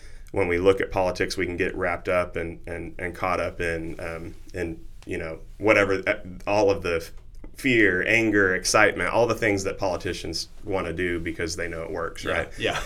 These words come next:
Speaker 2: <laughs>
Speaker 1: Um, but, but I think as Christians, uh, or for me personally, having conversations with people that I disagree with or people that don't have that same conviction, biblical conviction, uh, I think it's important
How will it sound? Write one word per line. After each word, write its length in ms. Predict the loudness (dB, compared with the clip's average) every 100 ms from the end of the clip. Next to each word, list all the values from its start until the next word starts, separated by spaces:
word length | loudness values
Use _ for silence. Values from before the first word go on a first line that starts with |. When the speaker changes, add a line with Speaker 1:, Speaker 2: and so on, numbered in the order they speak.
| -4
Speaker 2:
<laughs> 400 | 0 4 6 4
Speaker 1:
Um, 140 | 0 2
but, 300 | 8 8 8
but 100 | 4
I 60 |
think 240 | 6 2 2
as 120 | -2
Christians, 760 | 2 2 4 -2 -2 -2 -2 2
uh, 80 | 4 4
or 120 | 2
for 140 | 2
me 200 | 4 4
personally, 500 | 4 4 4 0 0
having 260 | -2 -2 -4
conversations 640 | -4 -6 -2 -2 -2 -6
with 120 | -8
people 280 | -6 -6 -4
that 140 | -4 -4
I 60 |
disagree 500 | -4 -4 -4 0 2 6
with 420 | 8 6 4 -8 -14 -14 -10
or 160 | 0 0
people 460 | 2 0 0 -2 0
that 640 | 0 0 -2 -2 -6 -8 -6
don't 260 | 0 0 2
have 200 | 0 2
that 160 | -2
same 180 | -2 -4
conviction, 600 | -4 -2 -2 -4 -6 -4 0
biblical 360 | 0 0 -6
conviction, 600 | -6 -4 -4 -4 -6 -8 -10 -14 -14 -8
uh, 160 | -4 -2
I 60 | -2
think 220 | 2 2
it's 160 | 2 -2
important 580 | -2 0 0 -2 -8